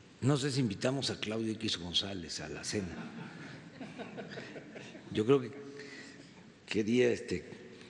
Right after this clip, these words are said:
este, eh, comer tamales de chipilín. Eh, eh, miren, eh, dos cosas. Primero,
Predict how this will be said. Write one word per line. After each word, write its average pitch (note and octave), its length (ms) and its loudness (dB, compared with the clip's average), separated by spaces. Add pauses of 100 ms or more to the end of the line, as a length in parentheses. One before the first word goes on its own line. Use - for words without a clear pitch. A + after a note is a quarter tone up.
(420)
este, F#2 880 0 (1200)
eh, F2 400 -2 (100)
comer G#2+ 880 2
tamales A2 400 4
de G2+ 100 2
chipilín. A2 460 2 (1040)
Eh, B2+ 480 0 (540)
eh, B2+ 360 8 (500)
miren, D3 500 8 (1120)
eh, G#2 200 6 (460)
dos D3 240 12
cosas. - 480 0
Primero, G3 580 10